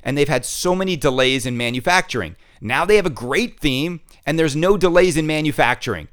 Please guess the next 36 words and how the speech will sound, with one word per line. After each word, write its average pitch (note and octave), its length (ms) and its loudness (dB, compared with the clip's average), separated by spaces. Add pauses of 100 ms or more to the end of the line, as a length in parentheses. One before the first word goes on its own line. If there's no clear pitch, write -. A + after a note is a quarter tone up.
And F#3 180 -2
look C#4 140 -2
what B3 140 -2
happens. G3+ 680 -2 (300)
This G#3+ 400 -2
is A3+ 220 -4
why D#3 500 4 (280)
it C#3+ 120 2
was D#3 360 4
important, F3+ 720 0 (140)
it D3 120 -2
seems, C#3 520 -2 (200)
to D3 140 0
sort D#3+ 260 2
of C#3 140 -4
take - 420 -4
Jack D3+ 380 0
out A#2+ 240 2
of D#3 60 -2
the D3+ 60 -2
scenario F#3 680 0
a - 20 0
little A2+ 200 0
bit. G#2 200 0
I B2 100 0
mean, C#3+ 240 0
think F#3 260 -6
about C3 360 0
it. A2+ 80 2
I B2 80 0
mean, D3 140 -2
this E3+ 180 -2
is F#3+ 120 -6
the G3+ 100 2
new E3+ 200 0
company. G#3 600 -2